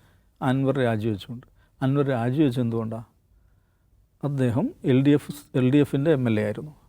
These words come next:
എൽ ഡി എഫ് ഗവൺമെൻറ്, പിണറായി വിജയൻ ഗവൺമെൻറ് പോലീസ് നയവുമായി ബന്ധപ്പെട്ട് അദ്ദേഹം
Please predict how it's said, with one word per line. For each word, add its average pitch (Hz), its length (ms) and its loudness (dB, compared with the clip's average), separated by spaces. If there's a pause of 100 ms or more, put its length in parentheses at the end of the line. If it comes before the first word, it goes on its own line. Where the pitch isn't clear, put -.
(140)
എൽ 160 220 4
ഡി 175 60 8
എഫ് 185 180 4
ഗവൺമെൻറ്, 123 480 2
പിണറായി 170 340 0
വിജയൻ 151 260 2
ഗവൺമെൻറ് 120 420 0 (140)
പോലീസ് 190 400 6
നയവുമായി 123 460 2
ബന്ധപ്പെട്ട് 107 460 -8
അദ്ദേഹം 123 360 -4